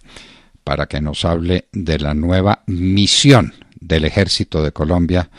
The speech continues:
que es tirarle machete a matas de coca. Esto, pues, es inaudito. Recordemos que el, el coronel Plazas Vega fue director nacional de estupefacientes, con una tarea que fue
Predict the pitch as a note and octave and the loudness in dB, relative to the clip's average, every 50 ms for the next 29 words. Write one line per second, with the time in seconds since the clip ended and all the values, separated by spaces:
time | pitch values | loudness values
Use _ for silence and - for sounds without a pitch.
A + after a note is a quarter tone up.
0 | - - - - - - _ _ _ - - F2 E2+ D#2+ - - - F#2 E2+ E2+ | -20 -20 -20 -20 -20 -20 _ _ _ -6 -2 -2 0 -2 -2 -2 -2 0 2 2
1 | F2 F2+ E2 F2 F2 E2 D2+ D2 - - F#2 E2+ - - - E2+ D#2+ - _ _ | 2 0 0 0 0 0 -2 -2 -2 -2 -2 -2 -2 -2 -2 -4 -4 -4 _ _
2 | _ - - D#2+ D#2 D#2 D2+ D2+ - - D#2 C#2+ - D2+ - - D#2+ - - - | _ -6 -2 0 0 0 0 -2 -2 -4 -6 -4 -6 -8 -8 -8 -8 -8 -8 -14
3 | - - - _ _ - - - - - _ _ _ - - E2 D#2+ - - - | -16 -16 -20 _ _ -20 -20 -20 -20 -20 _ _ _ -14 -10 -8 -8 -6 -6 -6
4 | E2+ - - E2 E2 - - E2 - - D#2+ D#2 D#2 D#2 E2 A#2+ A#2 - - A#2+ | -6 -4 -4 -4 -4 -4 -6 -6 -4 -4 -4 -4 -4 -6 -6 -8 -8 -4 -4 -6
5 | G2 - - - - - - - - D#2+ D2 E2+ - F2+ E2+ E2 F2+ - - - | -6 -6 -14 -20 -14 -14 -14 -12 -10 -10 -10 -6 -6 -4 -4 -4 -4 -6 -8 -12
6 | D2 C2+ - - D2+ C#2 - - C#2+ C2+ - - - D2+ C#2+ D2 D2 D#2 D#2+ D2+ | -14 -12 -10 -10 -10 -10 -8 -10 -10 -12 -12 -12 -12 -10 -8 -4 -4 -4 -4 -4
7 | - - E2 E2+ - - E2+ D#2 D#2 - E2 D#2+ D2 D#2+ E2 - - _ - - | -4 -4 -4 -4 -4 -4 -8 -6 -4 -2 -2 -2 -2 -4 -6 -6 -10 _ -20 -20
8 | - - - - - _ _ _ _ - - D#2 E2 D#2+ D#2+ D#2 - _ - - | -20 -20 -20 -20 -20 _ _ _ _ -6 -2 0 0 0 0 -2 -4 _ -14 -12
9 | F#2 D2 - D#2 D2 D2 D2 - _ - F2 D#2+ D#2 D#2+ F2 D#2+ - - D#2 C#2+ | -10 -8 -6 -4 -4 -4 -6 -6 _ -2 -2 0 0 0 0 0 0 0 -2 -2
10 | C#2+ D2+ D#2 D2+ E2 - - - - - E2+ - - - E2 - - A#2 A#2 A2+ | -2 -2 -2 -4 -6 -6 -6 -8 -6 -6 -6 -6 -4 -4 -2 2 2 2 2 2
11 | - - F#2 - - - - - - - - - - - _ _ _ - D2 C#2+ | 0 -2 -4 -4 -4 -8 -12 -18 -20 -20 -20 -20 -20 -20 _ _ _ -8 -6 -4
12 | C#2+ D2 D#2 D#2+ E2 - - D2 C#2+ D#2+ D2+ D#2+ E2 E2 - - - - D#2 D#2 | -2 -2 -2 -2 -2 -4 -6 -8 -4 -2 -2 -2 -2 -2 -6 -8 -8 -4 -4 -4
13 | D#2+ | -4